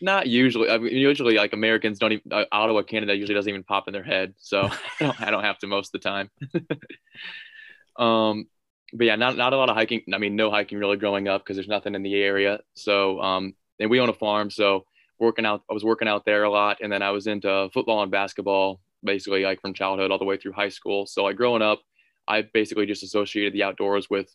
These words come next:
work and sports. And before that backpacking trip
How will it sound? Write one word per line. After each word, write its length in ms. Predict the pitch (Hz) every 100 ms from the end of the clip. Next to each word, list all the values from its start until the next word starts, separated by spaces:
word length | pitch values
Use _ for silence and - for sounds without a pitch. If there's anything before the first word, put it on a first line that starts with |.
| -
work 300 | 107 104 98
and 120 | 95
sports. 640 | - 101 101 95 - - _ _ _ _ _
And 360 | 101 98 98 95
before 340 | 95 123 127
that 240 | 113 104 - _ - -
backpacking 420 | 104 - 107 101
trip 280 | - 107